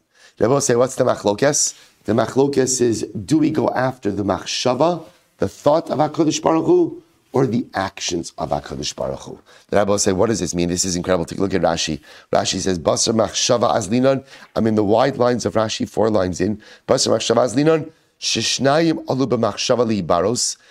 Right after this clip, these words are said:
v'nivru echad be'erev be'perek, be'perek, ose pasin." So I will say, listen to this. So apparently, apparently,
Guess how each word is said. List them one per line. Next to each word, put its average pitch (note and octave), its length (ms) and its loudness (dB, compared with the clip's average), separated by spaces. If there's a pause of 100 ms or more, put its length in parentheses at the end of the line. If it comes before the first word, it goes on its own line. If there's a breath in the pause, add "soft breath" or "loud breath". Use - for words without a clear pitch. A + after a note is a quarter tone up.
(200 soft breath)
v'nivru C3+ 480 2
echad G2+ 400 -2
be'erev B2+ 380 0
be'perek, A2+ 560 0
be'perek, A2 500 0 (1300)
ose G2+ 280 0
pasin." E2+ 440 -2 (340 soft breath)
So - 140 0
I G#2+ 40 4
will A#2 60 2
say, G#2+ 120 0
listen G2 260 -2
to - 80 -8
this. D2 260 -2 (100)
So - 200 -2
apparently, F2+ 640 -2 (160)
apparently, E2+ 720 -2